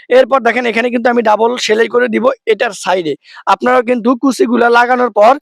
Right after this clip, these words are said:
এটার সাইড এখান থেকে সেলাই করে দিবেন। দেখেন আমি সেলাই করে দিয়েছি। এবার উপরের পাটার সাথে আমাদের নিচের পাটা জয়েন করতে হবে। কিভাবে উপরের পাটার সাথে নিচের পাটা আপনারা জয়েন করবেন সেটা শেখার জন্য ভিডিওর দিকে ভালো করে ফোকাস করতে হবে।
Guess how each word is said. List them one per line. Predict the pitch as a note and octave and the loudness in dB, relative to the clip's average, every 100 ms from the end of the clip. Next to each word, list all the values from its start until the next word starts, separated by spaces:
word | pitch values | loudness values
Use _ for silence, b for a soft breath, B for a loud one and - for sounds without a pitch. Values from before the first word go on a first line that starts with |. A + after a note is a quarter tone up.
| B B B | B B B
এটার | A3 A#3+ G#3 | -4 -2 -2
সাইড | G#3 A#3+ - | 0 0 0
এখান | G#3 G#3 | -2 -2
থেকে | A3 A3+ | -2 -2
সেলাই | G#3 F#3+ G#3 | 0 0 2
করে | A3+ A3 | 2 0
দিবেন। | F3+ D3+ C#3 B B B | 0 -2 -4 B B B
দেখেন | G#3+ B3 | 0 2
আমি | B3 B3+ | 0 -2
সেলাই | - A3 A3+ | -2 0 0
করে | B3 B3 | 0 0
দিয়েছি। | A#3+ G3+ - D4 - _ - | 0 0 2 0 0 _ -4
এবার | A#3+ A#3+ B3 | 0 0 0
উপরের | C4+ - C4 C4 | 0 2 0 2
পাটার | C4 C4+ C4 | 0 0 0
সাথে | - B3 | -2 -2
আমাদের | A3+ A3+ A3+ | -2 0 0
নিচের | B3 A3 B3+ | 0 -2 0
পাটা | A3 A3 G#3+ | 0 0 2
জয়েন | G3+ G3+ | 2 2
করতে | G3 F#3+ D#3+ | -2 -6 -4
হবে। | D#3 C#3 - B B | -2 -4 -8 B B
কিভাবে | B3 B3+ B3+ B3+ | 0 4 4 4
উপরের | C#4 A3 C4 B3 | 2 0 2 2
পাটার | B3 B3 | 0 -2
সাথে | C4 A#3+ | -4 -2
নিচের | A#3+ A#3 C4 | 0 0 0
পাটা | A3 G#3+ A#3+ | 0 -2 -2
আপনারা | B3 B3 | 0 0
জয়েন | G#3 A3 A3 | 2 0 0
করবেন | A3+ G3 A#3 D4 B B | -2 0 -2 -4 B B
সেটা | - G#3 A#3+ | -4 -2 -2
শেখার | A#3+ A3+ B3 | -2 -2 0
জন্য | A#3 B3+ | 0 0
ভিডিওর | G#3 G3+ G3+ A3+ | 0 0 0 -2
দিকে | A#3+ A#3+ | -2 0
ভালো | F#3 G#3+ | 0 0
করে | A#3+ A3+ | 0 0
ফোকাস | G#3 A#3 G#3+ | 0 0 0
করতে | A3 G3 | 0 0
হবে। | F#3 D#3 | 0 0